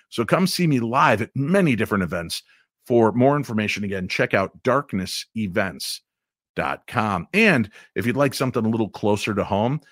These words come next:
Shane Pittman and I, we're going back behind bars, Old Joliet State Prison, May fifth and sixth, our Clinco de Mayo event. You can come on out and join us. There are V I P tickets, which gets you in for both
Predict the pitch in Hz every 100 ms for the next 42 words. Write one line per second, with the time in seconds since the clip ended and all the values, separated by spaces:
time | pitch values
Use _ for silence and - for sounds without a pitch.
0 | _ _ _ _ - - 110 117 160 -
1 | 127 117 117 117 113 110 120 120 104 110
2 | 110 - 117 123 131 120 139 143 113 151
3 | 156 147 98 147 156 151 147 - - 151
4 | - 170 143 123 110 120 - 147 - _
5 | 120 127 120 - 160 127 - - _ _
6 | _ 95 90 - 143 143 135 113 101 110
7 | 104 107 117 98 65 62 - 104 82 78
8 | 67 - - _ - - 101 123 113 113
9 | 110 107 113 117 143 - - _ 104 110
10 | 98 90 131 120 104 143 139 156 247 269
11 | - - 104 - - 107 101 101 95 95
12 | 80 104